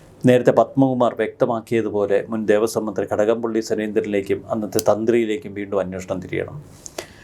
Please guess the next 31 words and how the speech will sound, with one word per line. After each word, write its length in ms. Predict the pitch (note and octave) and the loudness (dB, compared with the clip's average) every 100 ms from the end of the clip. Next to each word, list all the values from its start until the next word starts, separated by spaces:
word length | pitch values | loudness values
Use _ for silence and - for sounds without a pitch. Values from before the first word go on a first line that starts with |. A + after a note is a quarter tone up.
| - - | -20 -6
അപ്പോൾ 220 | - C#3+ C#3+ | 2 2 4
പ്രത്യേക 360 | C#3+ D3+ E3 | 2 4 4
അന്വേഷണ 400 | D#3+ C#3 C#3 C#3 | 2 0 -6 -6
സംഘത്തിൻ്റെ 460 | - B2+ B2 - A#2 | -8 -8 -4 -4 -2
തലവൻ 380 | A2 G#2+ A2 A2+ | -2 0 -2 -4
നമുക്കറിയാം, 640 | A2 A2+ A2 G#2+ G2 - - | -6 -2 0 2 0 -4 -8
ഒരു 140 | A2+ G2 | -4 2
ഡി 160 | A2 | 4
വൈ 100 | A2+ | 4
എസ് 140 | A2 - | 0 -2
പി 80 | |
റാങ്കിലുള്ള 560 | A2+ G#2 G#2+ G#2 G#2 G#2 - | -2 -2 -2 0 0 0 -4
ശശിധരൻ, 600 | A#2 G2+ A2 G#2 G2+ B2+ | -4 -2 0 0 2 0
ഏ, 60 | |
ശശി, 360 | G#2+ A#2 A2 A#2 B2+ - - - A#2+ | 0 0 0 0 0 -4 -20 -10 -6
ശശിധരന് 640 | - A2+ B2+ G#2+ - F#2+ - - - - - - C#3 | 0 2 4 2 -2 -16 -20 -20 -20 -20 -12 4 4
എത്രമാത്രം 800 | D3 D3 F#3 D3 C3+ A#2 C3 B2 | 6 4 4 4 2 2 2 2
ആർജവത്തോടെ 720 | A2 A#2 A#2+ A#2+ A2+ A2+ A2+ - - A#2+ | -2 -2 -4 0 0 0 -4 -6 -12 -2
ഉന്നത, 400 | A2+ A#2+ C3+ A#2+ | 0 4 4 4
ഏ, 640 | - - _ - - A#2 A2+ | 0 -6 _ -14 -4 -2 2
പോലീസ് 380 | A#2 B2 A#2+ A#2+ | 4 4 2 2
ഉദ്യോഗസ്ഥർക്കെതിരെ, 760 | A2+ A2 G#2+ A2 - F#2+ G2 | 4 4 2 -4 -2 -2 0
പ്രത്യേകിച്ച് 440 | G2 G2+ A2+ A2 G#2+ | 0 2 2 2 2
എ 80 | |
ഡി 100 | A2 | 2
ജി 120 | A2+ A#2+ | 2 2
പി 140 | A#2+ A2+ - A2+ | 2 0 -2 2
റാങ്കിലുള്ള 480 | A2 A#2+ A2+ A2 | 2 2 0 0
ഒരാൾക്കെതിരെ 640 | G#2 A2 G#2+ G#2+ A2 G2+ G#2 | 0 0 -2 -2 -4 0 0
അന്വേഷണം 420 | G#2+ A2+ - A#2+ | 0 -4 -4 -4
കൊണ്ടുപോകാൻ 440 | C3 A#2 A2 G2 | -2 2 0 0